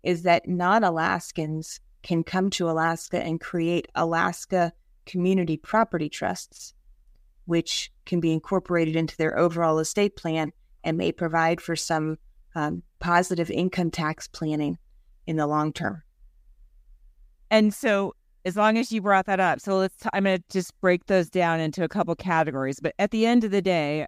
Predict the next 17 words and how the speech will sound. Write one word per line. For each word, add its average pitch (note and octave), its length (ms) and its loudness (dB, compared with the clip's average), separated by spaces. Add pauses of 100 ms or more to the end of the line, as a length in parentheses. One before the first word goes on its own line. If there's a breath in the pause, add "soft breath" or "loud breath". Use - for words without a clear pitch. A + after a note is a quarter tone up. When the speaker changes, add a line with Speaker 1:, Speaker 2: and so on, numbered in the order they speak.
Speaker 2:
Alaska F3 460 0
is E3 100 -6
a D#3 60 -2
great E3+ 400 0
jurisdiction D3+ 880 -2
for C#3+ 120 -4
trusts C#3+ 600 2 (380)
because F3+ 260 2
it's E3 140 -6
a E3+ 60 -6
state F3 380 0
that's D#3 180 0
been D#3 280 0
proactive C#3+ 960 2
in D#3 160 0
passing D#3 580 0
legislative D3 800 0